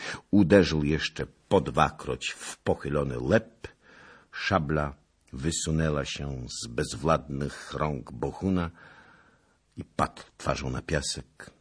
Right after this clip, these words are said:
który wnet zaczerwienił się pod nim szeroką kałużą krwi.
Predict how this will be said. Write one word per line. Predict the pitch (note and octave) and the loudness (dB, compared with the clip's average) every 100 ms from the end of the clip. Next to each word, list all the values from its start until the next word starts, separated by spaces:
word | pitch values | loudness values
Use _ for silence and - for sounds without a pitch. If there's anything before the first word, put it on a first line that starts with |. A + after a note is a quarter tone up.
| _ - | _ -12
który | - D#2+ C2+ | -4 -4 -2
wnet | D#2 C#2 - - - | -2 -4 -6 -18 -12
zaczerwienił | C#2 C#2+ - C2+ B1 C#2 C2+ C2 | -6 -6 -4 -6 -4 -4 -4 -4
się | B1 - B1 | -6 -6 -8
pod | - B1 B1 | -6 -8 -6
nim | B1+ C2 B1 | -6 -6 -6
szeroką | - C2 B1+ - B1+ - | -4 -4 -6 -8 -10 -8
kałużą | C2+ B1+ B1+ - - | -6 -8 -8 -12 -10
krwi. | - - - - | -10 -10 -12 -16